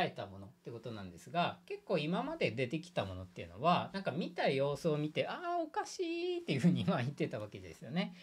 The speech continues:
えー、なんですが、聴覚で捉えてるってことは、聞こえるものですね。聴覚っていうのは聞こえるもの。はい。これを様子で表しているものは何なのかっていうのを見てみると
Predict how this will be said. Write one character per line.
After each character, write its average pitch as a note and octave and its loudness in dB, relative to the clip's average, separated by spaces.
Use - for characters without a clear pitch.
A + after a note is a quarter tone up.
え A3+ 4
ー、 - -2
な C#4+ 2
ん F4 0
で G#3+ 4
す F3 0
が、 C3 6
聴 - 2
覚 F#3+ 0
で F3 4
捉 F3+ 4
え D3+ 2
て - -6
る D3 -4
っ - -
て - -10
こ D#3 -8
と G3 -6
は、 B3 0
聞 - -16
こ F4 -2
え G4 0
る F#4 -2
も E4+ -2
の C#4 -4
で - -4
す - -12
ね。 B2+ -6
聴 B2+ -4
覚 F#2 -10
っ - -12
て - -12
い - -6
う F#2 -8
の D#2+ -10
は - -14
聞 - -20
こ G#3+ -2
え G#3+ -2
る F#3+ -2
も F3+ 4
の。 F3 4
は A3+ -6
い。 - -4
こ B3+ -6
れ F#4+ -4
を F#4 -2
様 C#4 2
子 C4+ -10
で C4 0
表 C4 0
し - -16
て F#3+ 0
い F3 4
る D3 0
も C#3+ -2
の E3 0
は A3+ 2
何 D3 0
な A2+ -4
の G2 -10
か F3+ 0
っ - -20
て B3 -4
い B3 -4
う - -4
の F3 -2
を - 0
見 C3+ -2
て C3 -6
み G2+ -8
る F#2 -10
と F#3+ 0